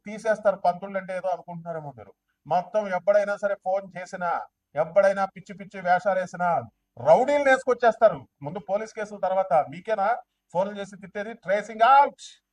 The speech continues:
ట్రేస్ చేస్తారు, స్టూడెంట్స్ వస్తారు, గూండాలు వస్తారు, అందులో డౌట్ లేదు. తర్వాత లీగల్ కేసెస్, పోలీస్ కేసులు పెడతారు. ఏం తమాషాగా ఉందా? ఒక్కొక్కడు ఫోన్ చేసి పంతులందరినీ తిట్టడాలు, మీ మంచికి చేస్తామని చెప్తుంటే ఇప్పుడు బ్యాన్ చేసేశారు.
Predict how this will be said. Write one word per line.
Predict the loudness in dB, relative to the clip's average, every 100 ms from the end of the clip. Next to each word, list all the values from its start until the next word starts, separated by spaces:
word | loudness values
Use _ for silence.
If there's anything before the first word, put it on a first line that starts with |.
| _ _ -4
ట్రేస్ | -2 -2 0 2
చేస్తారు, | 4 4 2 0 -12 _ _ _ _
స్టూడెంట్స్ | -10 -2 -2 0
వస్తారు, | -4 -4 -6 -6 -10 -12 _ _ -12
గూండాలు | -8 0 4 4
వస్తారు, | 2 6 6
అందులో | 6 4
డౌట్ | 6 6 4
లేదు. | 0 2 4 2 0 _ _ 2
తర్వాత | 6 8 6
లీగల్ | 8 8 6
కేసెస్, | 4 4 8 8 6 -12 _ _
పోలీస్ | 2 4 2
కేసులు | -4 -4 0
పెడతారు. | 2 6 6 4 -4 -10 _ -4
ఏం | 4 6 6 2 -4 -18 _ 2
తమాషాగా | 6 6 6 6
ఉందా? | 4 6 6 6
ఒక్కొక్కడు | 4 0 -2 -2
ఫోన్ | 0 0 -2
చేసి | -10 -2
పంతులందరినీ | -2 0 -2 -2 -2 -6
తిట్టడాలు, | -6 -8 2 2 2 -2 _ _ _ -14
మీ | -4
మంచికి | -2 -2 0
చేస్తామని | -2 -2 -10
చెప్తుంటే | -10 -4 -4
ఇప్పుడు | -4 -6
బ్యాన్ | 4 4 4 0
చేసేశారు. | -2 0 2 2 0